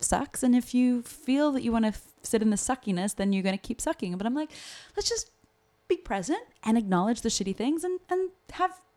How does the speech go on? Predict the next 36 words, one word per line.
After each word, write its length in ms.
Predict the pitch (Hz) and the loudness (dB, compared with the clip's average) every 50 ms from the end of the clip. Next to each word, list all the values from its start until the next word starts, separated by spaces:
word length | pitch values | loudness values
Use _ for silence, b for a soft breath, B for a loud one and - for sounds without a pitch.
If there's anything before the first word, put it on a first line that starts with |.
| _ - | _ 0
happiness 500 | - 427 440 - 311 214 165 170 - - | 2 2 2 2 -2 -4 -4 -6 -8 -6
throughout 240 | - 214 190 190 - | -4 -4 -4 -4 -4
the 60 | 180 | -2
day." 140 | 165 160 151 | -2 -2 -2
And 80 | 170 226 | 0 0
he's 120 | 302 - | 0 0
like, 160 | 415 415 - | -2 -6 -6
"Cool, 260 | - - - 466 480 466 | -8 0 2 2 2 4
cool." 160 | 480 453 440 381 | 4 2 4 4
We 80 | 302 | 4
had 80 | 254 214 | 2 2
this 100 | 190 208 | 0 0
really 140 | 220 220 196 | 0 0 0
great 100 | 190 180 | -2 -2
chat. 300 | 175 - - B B B B B B B B | -4 -4 -4 B B B B B B B B
And 100 | 254 247 | 4 6
then 100 | 262 247 | 8 8
his 180 | 247 247 220 - - | 8 6 6 2 -4
colleague 440 | - - - 277 302 339 339 277 202 - | -4 0 2 4 4 6 6 4 4 2
came 260 | - 185 160 160 156 | -2 -2 -2 0 0
up 100 | - - | 0 4
and 80 | - 226 | 4 4
was 100 | 226 285 | 4 4
like, 120 | 285 - - | -2 -6 -4
"Oh, 80 | - - | -2 0
I 120 | 302 294 | 0 0
love 200 | 302 302 320 330 285 | 2 4 4 4 6
your 120 | 302 320 | 6 6
nails. 480 | 302 320 330 330 320 294 254 247 233 240 | 6 6 4 4 4 4 6 4 4 2
I 40 | 240 | 0
really, 240 | 262 285 269 285 277 | -4 -4 -6 -6 -10
cool." 400 | - - - - 320 349 262 B B B B B B B B B B B B _ - | -12 -10 -6 -2 2 2 2 B B B B B B B B B B B B _ 2
So 320 | - 240 233 226 220 220 - _ _ - | 6 6 8 6 6 4 -2 _ _ -6
context, 720 | - 208 196 185 175 - - - - - - - - - _ - | 0 2 2 2 2 0 -2 -4 -4 -6 -8 -12 -12 -14 _ -4
the 120 | - 180 185 | 2 6 6
man 500 | 185 180 175 180 185 185 180 185 185 | 8 8 8 8 8 8 8 8 6